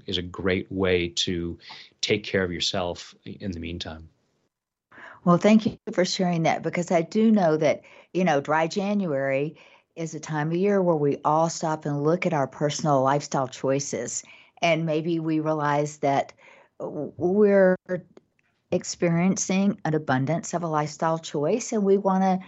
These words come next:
Speaker 2: stop and think about how we change that. And that came to mind when we were talking. I'm like, "This is something that could really just be helpful for people to get over a hump." Um,
Speaker 1: Absolutely. It's,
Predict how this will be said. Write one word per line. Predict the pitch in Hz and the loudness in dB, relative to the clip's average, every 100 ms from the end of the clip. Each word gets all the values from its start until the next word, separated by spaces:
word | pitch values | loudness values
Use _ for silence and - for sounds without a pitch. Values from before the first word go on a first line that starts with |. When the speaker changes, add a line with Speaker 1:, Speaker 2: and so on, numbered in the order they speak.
| - - - - | -20 -20 -20 -14
Speaker 2:
stop | - 208 202 | 0 2 2
and | 180 | -2
think | 185 185 | -2 -4
about | 185 165 | -2 -6
how | 151 165 | -4 -4
we | 170 175 | -4 -6
change | 175 151 214 226 | -8 -2 -2 0
that. | 135 127 | 2 2
And | 123 139 | 2 -2
that | - | -2
came | 170 185 170 | -2 0 0
to | |
mind | 156 165 190 208 | 0 2 2 4
when | 151 | 2
we | 147 | 2
were | 139 135 | 0 0
talking. | 185 208 185 | -2 0 0
I'm | 147 | 0
like, | 120 | 0
"This | 180 202 | -2 -2
is | 330 | -2
something | - 170 151 151 | 0 0 2 2
that | 143 135 - - - - - - - | 2 2 -2 -20 -20 -20 -20 -20 0
could | 254 220 | 2 4
really | 180 180 | 4 4
just | 190 196 - | 4 -2 0
be | 202 | -4
helpful | 151 - - 170 143 | -2 -6 -2 -2 -2
for | 165 156 _ _ | -4 -8 _ _
people | - 165 160 160 147 | -6 -4 2 0 2
to | 170 | -2
get | 147 151 | 0 4
over | 156 170 170 | 4 2 -2
a | 156 | -2
hump." | 135 147 247 - _ - - - - _ - | -2 0 0 -2 _ -20 -20 -20 -20 _ -8
Um, | 127 52 - - _ _ _ _ _ _ | -6 -6 -12 -16 _ _ _ _ _ _
Speaker 1:
Absolutely. | 123 147 - 131 156 101 98 | -4 -4 -4 -2 0 0 -2
It's, | 104 - | -6 -10